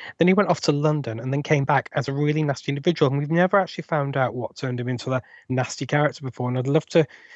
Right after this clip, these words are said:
delve into Todd's past and find out exactly what on earth went on to m-, make him that way, 'cause I think at heart he really isn't a nasty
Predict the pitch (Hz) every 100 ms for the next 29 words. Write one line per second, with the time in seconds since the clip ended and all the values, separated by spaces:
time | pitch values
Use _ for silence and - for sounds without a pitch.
0 | - 147 139 143 131 - - 139 - 160
1 | 139 - 127 113 135 127 131 120 131 -
2 | 127 123 135 - - 131 143 135 131 131
3 | 123 131 127 - 131 - - - 151 -
4 | 160 139 135 - 143 - 175 160 - 156
5 | 135 - 139 135 127 127 143 143 131 123
6 | 123 120 -